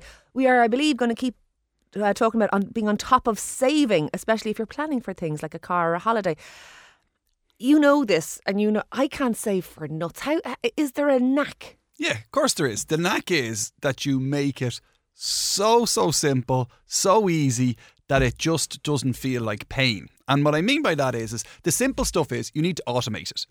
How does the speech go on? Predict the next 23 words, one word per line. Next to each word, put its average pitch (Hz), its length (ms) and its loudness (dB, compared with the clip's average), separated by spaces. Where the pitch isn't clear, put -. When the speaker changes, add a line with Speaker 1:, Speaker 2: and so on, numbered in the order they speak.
Speaker 2:
So - 120 -4
you 165 60 2
need 226 180 2
to 254 60 -2
make 196 180 -2
sure 139 240 -2
that 123 120 -4
it 120 120 -8
comes 240 320 0
out 190 160 0
of 143 140 -6
your 135 100 0
bank 139 300 0
account 123 340 -4
without 160 380 2
you 196 140 -2
having 151 280 -2
to 143 80 -4
go 151 140 -6
into 180 380 -2
your 123 120 -6
online 131 440 -4
app 143 260 -4